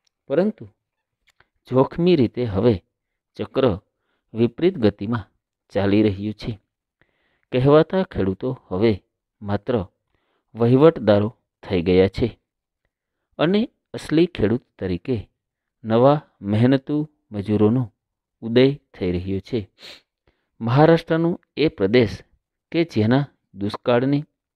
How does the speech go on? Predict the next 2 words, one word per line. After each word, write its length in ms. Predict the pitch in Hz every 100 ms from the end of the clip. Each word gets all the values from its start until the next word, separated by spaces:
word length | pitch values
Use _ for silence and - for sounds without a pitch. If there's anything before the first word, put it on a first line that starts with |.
| _ _ _ _ _ _ _ _ - _ - - - _ _ _ _ _ -
યાતનાઓ 500 | 107 117 - 139 156 104 _ -
અત્યારે 400 | - 123 139